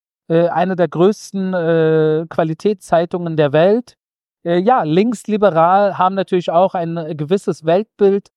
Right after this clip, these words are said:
äh, was sie, äh, dort nach vorne tragen. Aber dieser Artikel ist spannend,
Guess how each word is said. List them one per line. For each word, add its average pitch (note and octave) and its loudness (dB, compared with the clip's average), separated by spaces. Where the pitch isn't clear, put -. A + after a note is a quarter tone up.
äh, F3 2
was F#3 0
sie, F#3+ -4
äh, E3+ 0
dort F3+ 0
nach F3 -6
vorne F#3 -2
tragen. F3 0
Aber F#3+ 0
dieser G#3+ 0
Artikel F#3+ -4
ist - -8
spannend, A3 -4